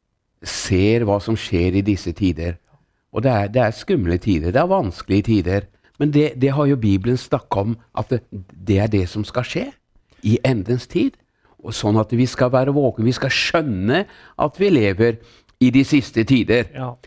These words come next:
Speaker 1: og at vi trenger å gjøre oss klare for himmelen. Og hvordan skal vi gjøre oss klare?
Speaker 2: Mm. Ja. Ja, Bibelen har vært veldig klar på at det kommer en dag da Jesus har sagt han skal komme igjen.
Speaker 1: Ja.
Speaker 2: Eh,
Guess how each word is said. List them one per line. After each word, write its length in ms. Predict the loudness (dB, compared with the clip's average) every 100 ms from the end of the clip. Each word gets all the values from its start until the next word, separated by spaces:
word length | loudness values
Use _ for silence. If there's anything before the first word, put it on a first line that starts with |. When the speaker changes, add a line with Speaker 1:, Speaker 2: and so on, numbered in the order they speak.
| -2
Speaker 1:
og 160 | 0
at 120 | 0
vi 160 | 0 0 2
trenger 480 | 2 2 2 2
å 60 | 2
gjøre 240 | 4 2 0
oss 140 | -2
klare 320 | 2 2 2 0
for 140 | 2
himmelen. 460 | 4 4 4 2 -4 -10 -20 -20 -12 -4
Og 120 | 0
hvordan 300 | 2 2 0
skal 220 | 0 -2 2
vi 80 | 2
gjøre 160 | 2
oss 60 | 0
klare? 380 | 0 2 2 0 -4 -14 _ _
Speaker 2:
Mm. 220 | -18 -16 -16 -20 _ _ _ _ _ -8
Ja. 220 | -4 -4 -6 _ _ -20 -20 -20 -6
Ja, 120 | 0 4
Bibelen 240 | 4 4 2
har 60 | 0
vært 80 | 0
veldig 200 | 0 -2
klar 320 | 0 2 2 -2 -6
på 160 | 0 4 6 4 0 _ _ _ -6
at 140 | -2
det 80 | 0
kommer 280 | 0 0 0
en 60 | 0
dag 320 | 2 2 0
da 120 | -2 0
Jesus 320 | 0 -4 -10
har 80 | -8
sagt 240 | -6 -4
han 80 | -4
skal 140 | -6 -4
komme 240 | -2 0 0
igjen. 220 | -2 -6 -12
Speaker 1:
Ja. 140 | -18 -18 -20 -20 _ _
Speaker 2:
Eh, 260 | -2 0